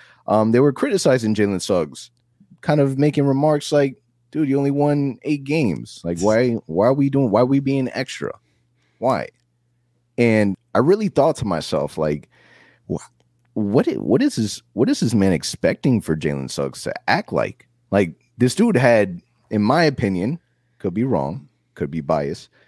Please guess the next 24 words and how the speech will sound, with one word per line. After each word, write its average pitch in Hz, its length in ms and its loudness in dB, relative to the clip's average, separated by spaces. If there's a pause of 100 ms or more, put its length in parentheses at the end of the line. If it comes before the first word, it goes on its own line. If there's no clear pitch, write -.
(340)
dunk 135 260 2
of 165 80 2
the 165 120 2
year. 208 380 0 (240)
This - 160 -6
dude 175 160 2
slammed 180 400 0
down, 107 160 4
not 175 160 2
just, 160 240 0
just 127 340 0 (300)
some 92 300 -2
random 127 320 2
scrub 117 480 2
on 113 120 2
the 110 80 2
Bulls 127 380 0
against 139 440 -6
DeMar 92 480 2
DeRozan. 117 640 0
It's 95 120 -10
a 117 40 0
big 113 300 -2
deal. 156 400 -2